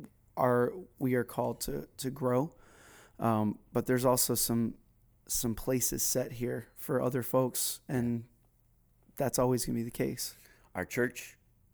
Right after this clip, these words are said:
Speaker 2: and every one of us ministry partners, we live on a mission field. <laughs> This is a post-Christian society, and we're to live with the lens of a missionary. And so when I insert that into a sermon, it is in part, thank you for noticing that,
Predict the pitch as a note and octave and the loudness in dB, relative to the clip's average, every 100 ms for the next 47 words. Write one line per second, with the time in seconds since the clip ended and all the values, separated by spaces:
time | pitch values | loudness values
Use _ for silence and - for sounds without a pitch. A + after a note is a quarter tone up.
0 | _ - F2+ E2 F2+ F2+ G#2 G2 F#2 F#2 | _ -6 -4 0 -2 0 0 0 -2 -2
1 | F#2 E2+ - - - E2 E2 - E2 F2+ | -2 -2 -4 -8 -8 -6 -4 -6 -4 -4
2 | D#2 D#2+ D2+ - F2+ F#2 F2 E2+ D#2 D#2+ | -4 -6 -8 -8 -6 -2 -2 -2 -4 -6
3 | D2 - C#2 - G1+ - - - - - | -8 -10 -12 -12 -14 -14 -16 -14 -14 -16
4 | - - - A#2 A#2 G2+ D#2 F#2+ F#2+ - | -16 -12 -2 0 2 0 2 0 0 -2
5 | F2+ - F2 - D#2+ D2 C#2+ C#2 D#2 - | -6 -6 -8 -8 -6 -8 -10 -14 -16 -20
6 | - - - - F#2 F#2 G2 F#2+ F2 G2 | -20 -20 -20 -8 -4 0 0 0 0 0
7 | F#2+ A2 F#2 F2 F2 E2+ F2+ F2 D#2+ - | 0 -4 -2 0 -2 -2 -4 -4 -6 -6
8 | D2+ D2 D2+ D2+ E2 - F#2+ F#2 A2 G#2+ | -8 -8 -8 -10 -10 -4 -2 0 0 0
9 | F#2 - G2+ - F2+ F2 E2 D#2 D#2 F2 | 0 -2 -4 0 0 0 -2 -4 -4 -4
10 | E2+ F2 F2 - - - _ G#2 G#2+ C#3 | -4 -4 -6 -14 -20 -20 _ 0 2 2
11 | B2+ A#2 G#2+ - E2 D#2 - - F2+ F#2+ | 2 -2 -2 0 0 0 -4 -8 -8 -6
12 | F2+ E2+ F2+ F#2 E2 D#2 D2 | -4 -2 -2 -2 -8 -8 -8